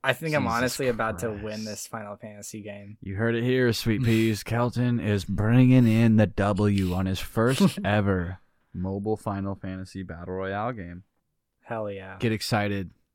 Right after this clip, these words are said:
Speaker 2: You guys can be fucking stoked.
Speaker 1: <laughs> It's not very professional podcasting of me, but I wanted to try it out before we talked about it, and now I'm just too invested. Uh, all right, next up, last movie, Adam McKay, the director behind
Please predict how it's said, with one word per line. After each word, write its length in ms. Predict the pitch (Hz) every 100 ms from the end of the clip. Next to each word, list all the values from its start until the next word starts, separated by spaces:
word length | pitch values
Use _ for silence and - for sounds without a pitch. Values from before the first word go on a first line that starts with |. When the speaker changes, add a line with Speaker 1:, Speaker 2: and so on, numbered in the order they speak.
| _ -
Speaker 2:
You 80 |
guys 260 | 101 95 92
can 100 | 104
be 80 | 90 -
fucking 280 | 117 92 90
stoked. 760 | - - - - 104 95 - -
Speaker 1:
<laughs> 40 |
It's 320 | 123 - -
not 180 | 185 139
very 200 | 131 123
professional 720 | 113 120 117 113 - 117 107 _ _ _
podcasting 800 | 123 117 107 117 107 - 110 104
of 80 | 101
me, 260 | 107 101 98 _ _ _
but 100 | 120
I 120 | 113
wanted 220 | 113 117
to 100 | 110
try 220 | 101 117 110
it 40 |
out 240 | 107 107 _
before 260 | 113 113
we 100 | 107
talked 260 | 101 107 101
about 240 | 107 101
it, 100 | 101 104
and 100 | 101
now 160 | 101
I'm 160 | 101 101
just 200 | 104 -
too 120 | 107
invested. 500 | 101 104 98 - 101 _ _ _ _ _ _
Uh, 360 | 127 120 117 113 -
all 140 | 139
right, 240 | 123 113
next 640 | 117 123 131 139 151 151 156
up, 200 | 143 139
last 280 | 131 123 -
movie, 380 | 131 127 127 -
Adam 240 | 151 151 131
McKay, 400 | - 123 120 117 _
the 240 | 123 113 113
director 340 | 123 123 131
behind 540 | 120 123 117 113 110